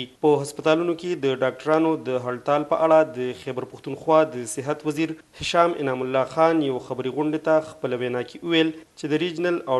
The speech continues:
ډسټرکټ هیلث اتارټیز قانون راوړلو مقصد د هسپتالونو شخصي کول نه دي او دا چې د نوي نظام راتلو سره به عام ولس په خپله سیمه کې موجود هسپتالونو کې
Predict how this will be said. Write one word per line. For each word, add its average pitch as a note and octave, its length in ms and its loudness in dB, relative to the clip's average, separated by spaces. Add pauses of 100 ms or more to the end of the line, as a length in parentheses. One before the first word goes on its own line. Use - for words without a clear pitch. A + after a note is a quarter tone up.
ډسټرکټ D#3 440 -6
هیلث C3 200 -8
اتارټیز D#3+ 520 0 (120)
قانون C3 280 -2 (120)
راوړلو C#3+ 340 -2
مقصد D#3 500 -2
د B2 220 -6
هسپتالونو D3 560 -2 (160)
شخصي - 340 -10
کول D3+ 320 0
نه B2+ 140 -4
دي C3 40 -6 (400)
او D3 40 6 (100)
دا E3+ 160 6
چې C#3 160 -6
د C3+ 120 -2
نوي E3 180 2
نظام D#3+ 400 2
راتلو D3 400 -2
سره F3 180 0
به C#3+ 240 2
عام D#3 180 2 (120)
ولس E3+ 200 -2 (140)
په B2+ 240 -4
خپله E3 320 -4
سیمه E3 300 -4
کې E3+ 240 -2
موجود C#3+ 420 -4
هسپتالونو D3 640 -4
کې F3 240 -4